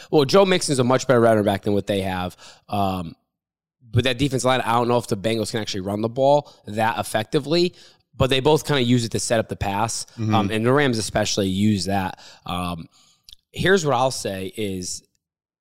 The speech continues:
Speaker 1: yeah, Matt, everyone's giving Matt Stafford credit and credit to him and, and all this stuff. But, like, he threw a terrible pick that should have been by the Niners. Now, would they have won the game? No, they're only up three. But he makes some bonehead plays. Sean McVay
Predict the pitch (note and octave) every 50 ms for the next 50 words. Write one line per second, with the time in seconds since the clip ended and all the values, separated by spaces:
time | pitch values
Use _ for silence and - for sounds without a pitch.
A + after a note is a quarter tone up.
0 | _ _ _ B2+ B2 C3+ C#3 C3+ B2+ A#2 G#2 A#2+ A#2+ B2+ - C3 B2 A#2+ C3+ B2
1 | B2 B2+ A2+ A2+ A2+ A2 - - A2+ G#2 G#2 G2 - - G#2 G#2+ G#2+ G2 F#2 -
2 | A2 G#2 G2 - G2+ G2+ B2 C3+ C3 B2+ A#2+ A2+ - F#2+ F#2 F2+ F#2+ _ - G2
3 | F#2+ F2+ F2 F2 - - - C#3+ C#3 C3 B2 - _ _ _ _ _ _ _ _
4 | _ _ C3 B2 G#2+ F2+ _ _ _ - F3+ G3 - - - A#2 E2+ - _ -
5 | - - - D#3+ E3+ E3+ D3+ B2 F2+ F2 E2+ - _ - - A#2 G2 - - F#2
6 | D#2 - - - C#3+ C#3+ C3+ G#2+ G#2+ G2 G2 F#2 F2+ _ _ - A2 G#2 G#2 G2+
7 | G2+ F#2+ G#2 G#2 G#2 F#2+ F#2+ A2 B2 A#2 A#2 B2 B2 B2+ A#2+ G#2 G2 A2 B2 B2
8 | A#2 A2 G2 F#2 A2 A#2 B2+ A#2+ A2 A2 G#2+ A2 G#2+ G#2+ G#2+ G#2+ G2+ - - -
9 | - - G2+ G#2 G2+ A2+ B2+ B2+ - - - - _ - A#2 A2+ D#3+ G3+ A3+ A3+
10 | G#3 G3 F3 - - - - _ _ _ - - C#3+ B2 A#2 G#2+ B2 C3 D3 D3
11 | D3 C#3 - C3+ B2+ G#2+ G2 - - - _ - - - C#3+ D#3+ F#3 G#3 G3 D3+
12 | C3 A2+ C3+ C#3+ C#3 C3 B2 A2+ G#2